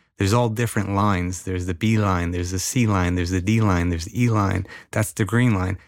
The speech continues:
They all go in different places, but they all, they all start in the same spot, right? So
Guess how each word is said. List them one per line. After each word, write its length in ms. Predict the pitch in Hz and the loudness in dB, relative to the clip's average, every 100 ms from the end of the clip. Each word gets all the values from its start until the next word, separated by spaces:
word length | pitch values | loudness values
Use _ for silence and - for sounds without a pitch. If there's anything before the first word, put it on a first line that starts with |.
| _ - | _ -2
They 100 | 104 | 2
all 160 | 131 131 | 2 2
go 260 | 120 139 | 2 4
in 120 | 113 | 2
different 320 | 101 110 98 - | 2 -2 -4 -2
places, 680 | 107 120 120 - - - _ _ _ - | 0 0 -2 -8 -12 -16 _ _ _ -4
but 140 | 104 | -2
they 140 | - 101 | 0 -2
all, 640 | - 127 131 123 117 - _ _ | 0 0 2 0 -2 -8 _ _
they 120 | 117 | 0
all 160 | 113 131 | 2 2
start 320 | - - 131 | -2 -2 -2
in 80 | 107 | 0
the 60 | 110 | -2
same 280 | - 104 104 | 0 0 0
spot, 440 | - 120 120 85 - - | -4 -2 -2 -4 -12 -8
right? 260 | 98 107 120 | -4 -4 -4
So 440 | - 104 101 107 | -4 -2 -2 -6